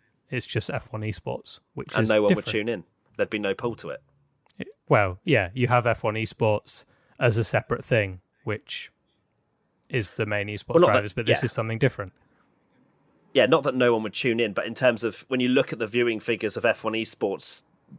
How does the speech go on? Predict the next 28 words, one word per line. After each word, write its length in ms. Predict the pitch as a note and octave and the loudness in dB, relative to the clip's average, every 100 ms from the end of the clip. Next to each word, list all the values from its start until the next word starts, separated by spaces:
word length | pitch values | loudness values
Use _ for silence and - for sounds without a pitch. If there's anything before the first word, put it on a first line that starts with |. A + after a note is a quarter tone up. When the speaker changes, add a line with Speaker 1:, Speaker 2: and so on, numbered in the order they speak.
| - | -2
Speaker 2:
nights, 560 | A#2 F#2+ F#2 - - - - - _ - | 2 2 0 -6 -8 -10 -18 -20 _ -2
and 100 | A#2 | 2
then 120 | A#2+ | 6
if 40 | E3+ | 8
Speaker 1:
Yeah, 120 | A2 | 8
Speaker 2:
it's 160 | G#2+ | 4
Speaker 1:
exactly. 380 | - B2 - A2 C#3+ | 2 0 0 -2 2
Speaker 2:
advertised 640 | D3 - - C#3 B2 A#2 | 2 2 2 6 4 4
as 100 | A2+ | -2
an 80 | B2 | -2
F 140 | A#2 | 0
one 100 | A#2+ | 0
esports 380 | A#2+ A#2+ G2 - | -2 -2 -6 -2
night, 160 | G2 F#2+ | -2 0
you're 100 | A#2 | 0
not 140 | A2+ | -2
gonna 160 | A#2 G#2 | -2 -4
bring 180 | A2+ G#2+ | -4 -4
in 100 | G#2 | -4
four 200 | A2+ G#2 | -2 0
hundred 220 | G2 F#2 | -2 -4
thousand 360 | G#2 G2 F#2+ F2+ | -2 -2 -4 -6
viewers. 420 | G#2 E2+ F2+ - - - - | -6 -6 -10 -16 -20 -20 -4
So, 340 | - G#2+ F#2+ - | 2 4 2 -2
yeah. 140 | A#2+ C3 | -2 2
Speaker 1:
Yeah. 140 | A#2+ | 0
Speaker 2:
So 160 | - F#2 | 2 0
it's, 360 | A2+ - - | 0 -4 -10